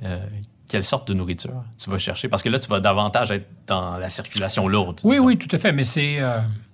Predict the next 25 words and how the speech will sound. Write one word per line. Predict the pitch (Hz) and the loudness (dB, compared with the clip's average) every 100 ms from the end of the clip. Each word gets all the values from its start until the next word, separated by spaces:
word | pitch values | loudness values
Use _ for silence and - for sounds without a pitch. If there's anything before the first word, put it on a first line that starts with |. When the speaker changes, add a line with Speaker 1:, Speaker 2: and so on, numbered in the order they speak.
| _ _ | _ _
Speaker 2:
une | 165 | -2
image | 135 139 151 | 0 0 0
que | 135 | -2
j'emploie | 123 117 165 139 | -4 -4 -4 -4
souvent, | - 135 175 | -4 -2 -2
c'est | 160 - | -2 -4
la | 131 123 | -6 -6
différence | 110 131 127 143 156 - | -4 -2 0 0 -2 -6
entre, | - 139 139 131 - | -2 0 0 -2 -4
si | 127 - 143 | -4 -2 -2
on | 123 | -2
était | 120 139 | -2 -2
aux | 123 | -2
Olympiques | 123 123 113 131 110 | -2 -4 -4 -4 -2
d'hiver, | 113 123 139 | -2 0 0
entre | 120 117 | -2 -6
le | 120 117 113 113 | -6 -4 -4 -6
patin | 113 127 123 135 131 | -2 -2 0 -2 0
longue | 123 117 113 | -2 -4 -4
piste | 156 190 - - - - _ - | -2 0 -2 -10 -18 -20 _ -2
et | 135 135 | 0 2
le | 123 117 113 - | -2 -6 -10 -8
patin | 131 117 127 123 113 117 | -6 -4 -4 -6 -8 -8
courte | - 143 - 117 | -4 -4 -6 -10
piste. | 110 113 - - | -8 -10 -10 -14